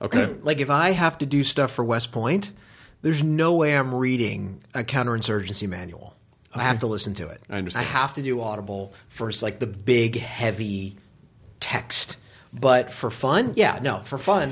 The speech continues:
Speaker 1: <laughs>
Speaker 2: it's, I'm always just reading, you know.
Speaker 1: But who, who reads those types of books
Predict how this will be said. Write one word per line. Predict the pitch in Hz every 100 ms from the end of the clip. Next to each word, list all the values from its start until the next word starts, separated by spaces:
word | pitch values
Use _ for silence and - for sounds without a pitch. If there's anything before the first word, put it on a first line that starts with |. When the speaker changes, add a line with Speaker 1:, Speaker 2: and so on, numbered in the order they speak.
| 120 - -
Speaker 1:
<laughs> | 220 - 220 214 - - - 190 - - -
Speaker 2:
it's, | 156 135 - 123
I'm | 135 135
always | 139 127 117
just | 117
reading, | 123 120 113 104 98 - -
you | 110
know. | 87 90 -
Speaker 1:
But | - 165
who, | 254 269 196
who | - - 247 247
reads | 165 233 220 147
those | 120 107 107
types | - 95 -
of | 98 87
books | 90 - - - -